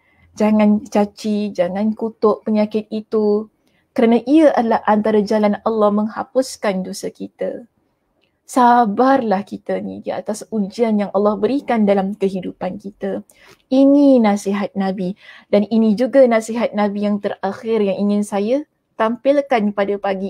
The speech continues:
ini sebagai perbincangan kita yang terakhir berkenaan dengan nasihat Nabi sallallahu alaihi wasallam.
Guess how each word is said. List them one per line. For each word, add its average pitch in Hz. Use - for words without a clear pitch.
ini 214
sebagai 208
perbincangan 214
kita 240
yang 190
terakhir 180
berkenaan 220
dengan 233
nasihat 247
Nabi 247
sallallahu 214
alaihi 190
wasallam. 185